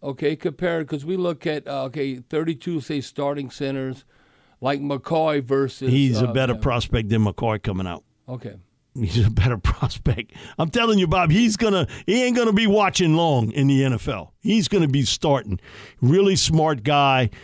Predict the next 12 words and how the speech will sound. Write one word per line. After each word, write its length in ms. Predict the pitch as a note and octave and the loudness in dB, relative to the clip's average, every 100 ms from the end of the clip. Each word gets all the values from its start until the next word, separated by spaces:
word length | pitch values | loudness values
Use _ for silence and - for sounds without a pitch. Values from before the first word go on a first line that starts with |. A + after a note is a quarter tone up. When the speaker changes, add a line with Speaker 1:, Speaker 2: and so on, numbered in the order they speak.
| - - - | -20 -16 -4
Speaker 2:
gets 320 | A#2 D#3 - | 0 0 0
it, 280 | D#3 C3+ - | 0 -2 -2
technically 500 | - C3 C#3+ - C#3+ | -2 0 -2 0 0
strong, 540 | - - C3+ C3+ C3 | 0 0 2 2 2
bends 400 | G2+ D#3 D#3+ A#2 | 2 2 4 4
at 100 | B2+ | 2
the 100 | G#2 | 4
knees, 460 | G#2+ A2+ C3 B2+ G#2 | 4 4 4 4 2
and 140 | G2 | 0
just 260 | A#2+ G2+ - | 0 -4 -2
catches 460 | - F#3 - B2 | 0 0 0 0
you. 160 | B2+ | 0